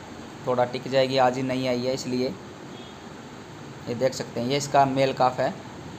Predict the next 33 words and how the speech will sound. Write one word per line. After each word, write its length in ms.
बिल्कुल 300
नरम 260
धार 160
की 140
जोटी 280
है। 140
और 120
मिल्क 240
कैपेसिटी 480
की 120
बात 260
की 100
जाए 180
तो 200
मिल्क 260
कैपेसिटी 440
इसकी 260
चौदह 480
लीटर 220
की 140
रहेगी, 380
जो 60
आप 120
देख 200
सकते 260
हैं। 200
और 260
अधिक 300
जानकारी 400
प्राप्त 320
करने 260
के 100
लिए 300